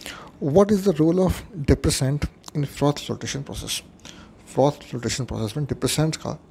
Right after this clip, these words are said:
क्या रोल है? In froth flotation process, the role of depressant is to prevent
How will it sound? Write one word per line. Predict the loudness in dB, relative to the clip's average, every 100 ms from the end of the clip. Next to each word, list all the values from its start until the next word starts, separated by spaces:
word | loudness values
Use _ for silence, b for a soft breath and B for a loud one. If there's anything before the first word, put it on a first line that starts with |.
| -6
क्या | -6
रोल | -6 -12
है? | -16 -18 -20 -16 -14 -12 -12 -12 -12 -14 -20 -20 B B B B B B -20 -20 -20 -20 -20 -20 -18 B B B 2
In | 2
froth | 4 2 2
flotation | -4 -2 0 -2 -4
process, | -6 0 0 -2 -8 B B B B B B B B B 4
the | 8
role | 8 6
of | 2 0
depressant | 0 0 -2 -2 -6
is | -2
to | -2 -2 -16 _ _ _ _ -4
prevent | 2 4 4